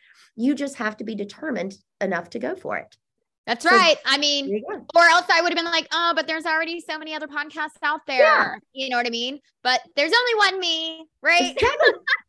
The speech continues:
Speaker 2: So
Speaker 1: Exactly. And I think that's just it. Like, be unapologetically you, whatever that looks like. But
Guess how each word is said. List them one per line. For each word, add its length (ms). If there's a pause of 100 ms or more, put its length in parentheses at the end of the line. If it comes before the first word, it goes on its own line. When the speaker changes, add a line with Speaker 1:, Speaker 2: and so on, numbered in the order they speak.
(200)
Speaker 2:
So 60
Speaker 1:
Exactly. 500
And 80
I 80
think 160
that's 180
just 200
it. 120
Like, 160
be 240
unapologetically 1000
you, 300
whatever 800
that 240
looks 260
like. 300
But 240